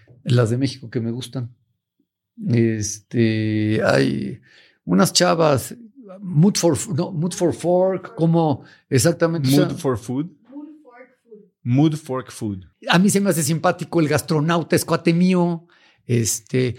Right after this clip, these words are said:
Speaker 1: o sea, todos ellos, pues, tienen, tienen, este, lo hacen muy bien. Y si van y les va bien en el restaurante, les paguen o no les paguen la cuenta y comieron rico, pues es válido. O sea, no pasa
Speaker 2: Claro.
Speaker 1: absolutamente nada.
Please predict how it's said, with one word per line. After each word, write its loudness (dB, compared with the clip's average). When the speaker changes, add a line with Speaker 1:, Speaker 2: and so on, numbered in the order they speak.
Speaker 1:
o -6
sea, 0
todos 2
ellos, 0
pues, -12
tienen, 0
tienen, -2
este, -4
lo 4
hacen 2
muy 2
bien. -2
Y 2
si 4
van 2
y 0
les 2
va 2
bien -2
en -2
el 2
restaurante, -4
les -4
paguen 0
o 4
no -2
les 0
paguen 2
la 0
cuenta 0
y 4
comieron 0
rico, 0
pues -8
es -4
válido. 2
O -6
sea, 0
no -4
pasa 0
Speaker 2:
Claro. -2
Speaker 1:
absolutamente -2
nada. 0